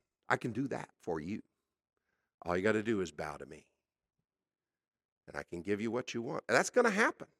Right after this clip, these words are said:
And it is hard, hard for Christians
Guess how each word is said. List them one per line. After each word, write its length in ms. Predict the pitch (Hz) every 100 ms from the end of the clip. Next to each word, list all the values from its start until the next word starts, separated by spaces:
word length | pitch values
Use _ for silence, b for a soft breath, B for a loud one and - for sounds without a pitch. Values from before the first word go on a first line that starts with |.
| _ _ _ _ _ _ _ _ _ 110
And 100 | 135
it 120 | 127
is 160 | 107
hard, 920 | - - - 180 180 170 127 87 - _ _ _ _ _ _ _ _ _ _ -
hard 380 | 127 131 113 -
for 100 | 101
Christians 840 | - 98 - - _ - - -